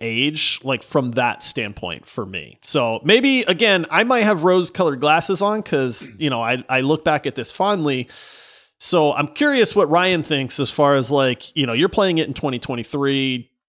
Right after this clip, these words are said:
Did it feel old? Did things look a little dated? Or was it just like, "Yeah, this game looks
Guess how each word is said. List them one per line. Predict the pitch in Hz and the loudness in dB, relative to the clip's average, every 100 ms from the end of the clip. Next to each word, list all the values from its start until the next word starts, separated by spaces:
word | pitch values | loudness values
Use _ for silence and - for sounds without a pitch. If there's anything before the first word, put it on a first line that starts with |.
| _ _ | _ _
Did | 147 - | -4 -4
it | |
feel | - - 214 214 202 | -8 -4 2 4 4
old? | 185 190 185 185 180 127 | 4 4 4 4 0 -4
Did | 123 | -8
things | 156 139 - | -6 -6 -4
look | 135 156 - | 2 2 2
a | 147 | 0
little | 156 143 | 2 0
dated? | 113 147 147 147 147 147 127 | 0 0 0 0 0 0 -4
Or | 139 127 123 | -6 -4 -4
was | 120 123 120 | -4 -4 -4
it | 117 | -6
just | 131 123 | -4 -2
like, | 127 113 | -4 -2
"Yeah, | 127 117 | -2 -2
this | 104 | -4
game | 123 110 110 | -4 -6 -6
looks | 117 120 - - | -6 -4 -4 -4